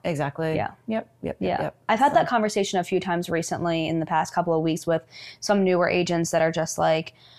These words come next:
Speaker 2: "Well, I'm just, like, not seeing, like, I've just done a lot of rentals, or I'm just, like, not seeing
Speaker 1: Mm-hmm.
Speaker 2: the, you know, when am I gonna get a buyer, or when am I gonna do a listing or whatever." And I'm like,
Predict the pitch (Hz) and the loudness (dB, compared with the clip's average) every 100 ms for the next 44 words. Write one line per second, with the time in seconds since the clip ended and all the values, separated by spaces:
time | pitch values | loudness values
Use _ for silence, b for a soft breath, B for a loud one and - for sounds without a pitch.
0 | B B B B 240 233 214 196 202 202 | B B B B 6 6 6 4 2 2
1 | 185 - 202 180 165 160 165 - _ _ | 0 0 2 2 2 0 -2 -6 _ _
2 | _ _ _ - 190 208 185 185 190 180 | _ _ _ -4 -2 0 0 2 2 4
3 | 180 175 180 185 175 160 165 165 170 170 | 2 2 0 0 -2 -2 0 0 0 -2
4 | 175 175 170 - 175 175 170 170 160 165 | -4 -2 -4 -2 0 0 0 2 2 2
5 | - - 190 165 156 170 180 185 180 175 | 0 -2 -2 0 0 2 4 4 2 2
6 | 170 180 180 175 165 160 175 170 170 165 | 0 2 2 2 2 2 2 0 0 0
7 | 165 180 - 156 156 170 180 175 160 175 | 0 0 -2 -4 -2 2 2 4 2 0
8 | 170 170 160 - | 0 0 -2 -4